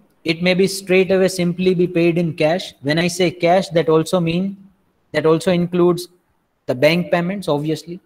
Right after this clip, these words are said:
So if something is paid directly, electronically through the shareholders,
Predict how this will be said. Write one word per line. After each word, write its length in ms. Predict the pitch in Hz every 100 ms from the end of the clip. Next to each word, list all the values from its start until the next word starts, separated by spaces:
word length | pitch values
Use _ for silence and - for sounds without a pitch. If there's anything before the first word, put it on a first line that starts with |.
| _ _ _ _ _ _
So 140 | -
if 60 | 139
something 420 | - 160 175 185
is 180 | 180 180
paid 320 | - 180 175
directly, 720 | 147 151 175 170 175 175 175 -
electronically 1040 | - 151 180 - 185 175 170 175 170 180 - _ _ _ _ _
through 140 | - 156
the 100 | 160
shareholders, 840 | - 170 165 160 170 180 208 -